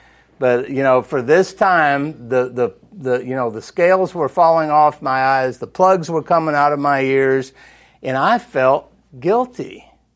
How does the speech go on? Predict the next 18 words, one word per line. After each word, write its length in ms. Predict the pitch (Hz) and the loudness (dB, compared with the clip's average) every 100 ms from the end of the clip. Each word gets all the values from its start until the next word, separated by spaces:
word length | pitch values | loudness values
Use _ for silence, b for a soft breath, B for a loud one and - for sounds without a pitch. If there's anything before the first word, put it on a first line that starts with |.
| _ _ - | _ _ -8
right, 400 | 123 143 143 110 | -2 -2 -4 -6
before 420 | 131 - 170 151 | -6 0 2 2
God, 540 | 131 185 233 120 98 | 0 0 0 -2 -4
right? 280 | 113 143 160 | 0 0 2
I 100 | 135 | 0
felt 380 | - 185 185 151 | 0 -2 -2 -2
guilty 400 | 160 202 202 175 | -2 -2 -2 -4
against 360 | 139 151 123 | -4 -6 -6
sinning, 500 | - 185 175 156 143 | -8 -6 -4 -6 -6
I 80 | 151 | -6
felt 260 | 127 170 147 | -4 -4 -2
guilty 260 | 139 170 165 | -2 -2 -4
about 240 | 139 127 | -6 -6
sinning 300 | 170 165 151 | -6 -6 -6
against 420 | 131 127 143 - | -6 -6 -6 -4
God. 240 | 160 170 170 | 0 0 2
I 160 | 147 | 0
realized 1160 | 131 120 151 220 269 247 165 143 143 143 143 | 0 -2 2 4 6 4 4 4 4 0 -6